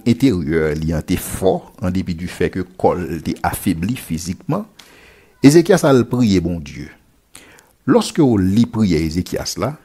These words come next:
côté Ézéchias a dit, « Bon Dieu, tu sais, Seigneur, comment j'ai marché devant ta face avec fidélité et intégrité. »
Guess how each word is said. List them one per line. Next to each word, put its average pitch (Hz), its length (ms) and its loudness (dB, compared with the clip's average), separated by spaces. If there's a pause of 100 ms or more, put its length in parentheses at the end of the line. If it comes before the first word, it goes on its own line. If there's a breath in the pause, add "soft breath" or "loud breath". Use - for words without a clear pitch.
(140)
côté 92 260 -2
Ézéchias 82 420 -4
a 78 80 0
dit, « 69 200 -10
Bon 71 160 -10
Dieu, 95 300 -4
tu - 140 -12
sais, 113 320 -4
Seigneur, 95 640 -6
comment 90 280 -2
j'ai 90 160 -2
marché 92 540 0
devant 92 240 -4
ta 82 140 0
face - 340 -6
avec 87 300 -4
fidélité 90 560 -4
et 82 80 -2
intégrité. » 80 580 -6